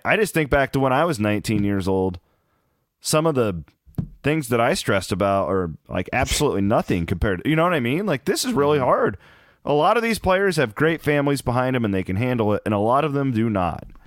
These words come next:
Speaker 1: And they will make decisions that, for the wrong reasons, that will impact them for the rest of their life. There you go.
Speaker 2: And I think
Speaker 1: Been
Speaker 2: you're
Speaker 1: thinking
Speaker 2: also
Speaker 1: about
Speaker 2: going
Speaker 1: that
Speaker 2: to
Speaker 1: a lot.
Speaker 2: have a lot of players and coaches on the Oregon States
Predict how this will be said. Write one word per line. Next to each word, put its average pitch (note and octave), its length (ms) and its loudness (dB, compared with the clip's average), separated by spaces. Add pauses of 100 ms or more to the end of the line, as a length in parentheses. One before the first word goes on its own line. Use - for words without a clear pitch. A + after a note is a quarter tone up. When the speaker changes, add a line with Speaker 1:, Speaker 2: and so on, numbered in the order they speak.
(460)
Speaker 1:
And A2+ 180 0
they A#2+ 120 2
will D3 140 2
make C3+ 220 0
decisions A#2+ 640 -2
that, G#2+ 320 0 (560)
for B2+ 140 -2
the A2 100 2
wrong A#2+ 400 2
reasons, A2 540 0
that G2+ 120 0
will F#2 160 2
impact G#2 380 0
them G#2 160 -2
for G#2 100 -4
the G2 100 0
rest F#2+ 240 -2
of G2 80 -4
their F#2+ 120 0
life. A#2 420 -4 (960)
There A2 100 -4
you F2+ 60 -2
go. D#2+ 80 -2 (100)
Speaker 2:
And A#2 140 2
I G#2+ 80 0
think B2+ 180 -2
Speaker 1:
Been A2 60 2
Speaker 2:
you're A2+ 100 0
Speaker 1:
thinking A#2+ 160 2
Speaker 2:
also F#2 140 0
Speaker 1:
about A2 100 -2
Speaker 2:
going G#2+ 120 0
Speaker 1:
that F#2 60 -2
Speaker 2:
to F2+ 60 -2
Speaker 1:
a - 20 0
lot. F#2+ 100 0
Speaker 2:
have F#2+ 280 -6 (100)
a G#2 80 -2
lot G2 200 0
of F#2+ 80 -6
players F#2 640 0
and G2 240 -2
coaches F#2 580 0
on F#2 320 -2
the F2 280 0
Oregon G2 420 -2
States - 680 -2